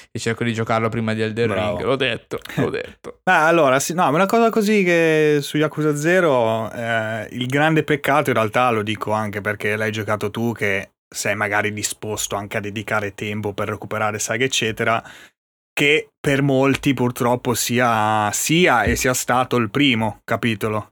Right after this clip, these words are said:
Speaker 2: eh, rispetto al, a uno degli ultimi, che, che, che è di fatto, no? Perché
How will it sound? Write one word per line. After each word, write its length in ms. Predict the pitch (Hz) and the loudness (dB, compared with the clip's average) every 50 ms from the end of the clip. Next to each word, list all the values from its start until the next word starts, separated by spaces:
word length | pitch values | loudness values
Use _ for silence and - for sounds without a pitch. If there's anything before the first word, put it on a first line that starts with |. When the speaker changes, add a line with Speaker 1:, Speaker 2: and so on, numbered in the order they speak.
| _ - | _ -8
Speaker 2:
eh, 360 | 110 110 107 107 107 107 107 | -8 -6 -4 -4 -4 -4 -4
rispetto 500 | 110 117 - - - 110 104 - - 107 | -4 -6 -6 -4 -4 -4 -4 -2 -2 0
al, 640 | 110 110 110 107 107 107 107 104 104 104 104 104 107 | 0 0 0 0 0 0 -2 -2 -2 -4 -4 -6 -4
a 120 | - - 113 | -4 -2 -2
uno 180 | 117 117 113 | 0 0 0
degli 160 | 107 104 113 | 0 0 0
ultimi, 480 | 113 113 110 101 - - 104 104 104 - | 0 -2 -2 -4 -4 -6 -8 -8 -8 -10
che, 300 | _ - 113 107 98 - - | _ -2 -2 -2 -2 -2 -6
che, 340 | - - - 107 101 - - _ _ | -8 -6 -4 -4 -4 -4 -8 _ _
che 220 | _ - 113 107 107 | _ -4 -2 0 0
è 60 | 107 | 0
di 100 | 107 107 | -2 -4
fatto, 400 | - - 120 98 90 - _ 110 | -2 -2 -2 -2 -2 -4 _ -4
no? 160 | 113 127 113 | 0 0 0
Perché 540 | 98 107 98 95 - 104 98 101 - - _ | 0 -2 -6 -4 -2 -2 -2 -2 -4 -8 _